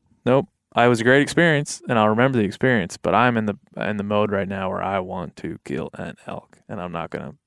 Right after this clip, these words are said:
mince words. And part of that is when I, I moved to Montana becau-, for the exact same thing you just said,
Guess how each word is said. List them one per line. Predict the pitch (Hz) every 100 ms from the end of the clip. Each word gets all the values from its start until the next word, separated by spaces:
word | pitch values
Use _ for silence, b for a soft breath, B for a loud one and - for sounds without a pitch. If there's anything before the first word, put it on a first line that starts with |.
| _ -
mince | 95 -
words. | - 101 101 - - b b b b -
And | 98
part | - 151 160
of | 101
that | 95 -
is | - - - _ _ _ _ _ _ _ -
when | 107
I, | 110 104 -
I | 135
moved | 110 127 151
to | 120
Montana | 92 80 - 73 - 80 _ _ _ _ _ _
becau-, | 90 - -
for | - -
the | 101
exact | 95 98 120 123
same | 113 110
thing | - 101
you | 95
just | 95 - -
said, | -